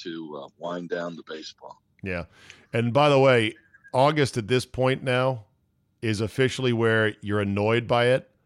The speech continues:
Speaker 2: and you're extremely impatient. You've had a little taste of football preseason. Then the league and all these teams remind you what utter bullshit it is and how they are showing you less than nothing nowadays.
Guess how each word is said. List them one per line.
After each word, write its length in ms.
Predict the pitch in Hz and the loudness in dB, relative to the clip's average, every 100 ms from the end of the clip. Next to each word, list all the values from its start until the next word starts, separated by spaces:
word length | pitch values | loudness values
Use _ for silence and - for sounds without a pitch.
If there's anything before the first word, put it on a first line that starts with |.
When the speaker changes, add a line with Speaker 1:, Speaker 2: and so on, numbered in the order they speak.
| _ _ _ _ _ | _ _ _ _ _
Speaker 2:
and 140 | 110 | -2
you're 120 | 110 110 | 0 -2
extremely 600 | - - 127 120 117 107 | -4 -4 -2 0 0 0
impatient. 560 | 98 98 95 - - | -2 -2 -2 -4 -8
You've 120 | 101 | -6
had 260 | 90 107 101 - | 0 2 0 -4
a 100 | 101 | -8
little 420 | 98 113 131 165 | -4 0 0 -2
taste 440 | - 143 139 - | -2 -2 -2 -4
of 140 | 131 107 | -6 -2
football 640 | 131 117 127 117 113 - | -4 -2 2 4 2 0
preseason. 720 | - 113 - 110 110 101 139 - _ _ _ _ - _ - | -4 -4 -4 -2 -2 -4 -8 -10 _ _ _ _ -20 _ -18
Then 320 | 95 135 147 | -4 0 2
the 100 | 151 | 2
league 420 | 143 139 135 143 | 2 2 2 2
and 100 | 139 | 2
all 140 | 120 120 | 4 4
these 180 | 123 - | 2 0
teams 320 | 127 120 104 | -2 -2 -2
remind 440 | 110 107 113 123 | -2 0 0 0
you 160 | 127 131 | 0 2
what 280 | 104 107 - | 2 0 0
utter 260 | 117 117 110 | 0 2 0
bullshit 720 | 82 _ - 117 123 156 156 | -4 _ -4 -2 -2 -2 0
it 120 | 143 | 2
is 400 | 147 175 165 - _ _ _ _ _ _ | 2 2 -2 -10 _ _ _ _ _ _
and 140 | 120 120 | 0 2
how 160 | 123 | 4
they 160 | 120 123 | 4 4
are 100 | 120 | 4
showing 440 | - 139 123 117 | 2 2 4 2
you 120 | 117 | 0
less 440 | 113 107 120 139 - | 0 0 0 0 0
than 240 | 160 139 | 0 2
nothing 360 | 135 135 156 143 | 2 2 0 0
nowadays. 680 | 135 139 139 139 160 165 | 2 4 4 4 2 -2